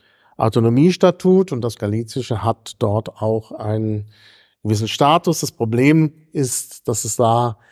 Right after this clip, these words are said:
zwei verschiedene Schrifttraditionen gibt. Eine Schrifttradition, die sich stärker am Portugiesischen orientiert, weil das Galizische, äh, <clears throat> sehr eng verwandt ist mit dem Portugiesischen,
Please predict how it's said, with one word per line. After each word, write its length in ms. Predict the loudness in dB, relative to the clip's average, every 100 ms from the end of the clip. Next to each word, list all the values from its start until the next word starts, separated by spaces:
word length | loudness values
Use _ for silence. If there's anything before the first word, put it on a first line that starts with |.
| _ _
zwei 360 | -12 -4 0 0
verschiedene 600 | 0 -4 -2 -2 0 -2
Schrifttraditionen 1500 | 2 0 0 -14 -20 -8 -6 -4 -8 -4 -2 0 2 0 -4 -20 -20 _ -8
gibt. 480 | -4 0 0 -2 -20 _ -18 -2
Eine 220 | 2 2
Schrifttradition, 800 | 2 0 2 2 2 4 2 4
die 80 | 2
sich 160 | -2
stärker 420 | 0 2 2 2
am 120 | 0 2
Portugiesischen 640 | -2 0 0 0 -2 -4
orientiert, 640 | 0 2 2 0 -2 0
weil 180 | 0 0
das 220 | -2 -4
Galizische, 640 | -2 0 0 -4 -6 -6 -6 _ -20 -20 _ _ -8
äh, 160 | -6 -4 2
<clears throat> 260 | 2 2 -2 -12 _
sehr 360 | -6 0 0 2
eng 140 | 0 2
verwandt 400 | 2 4 2 0
ist 120 | -4
mit 140 | -2
dem 120 | -2
Portugiesischen, 960 | -2 -4 -4 -2 0 0 0 -2 _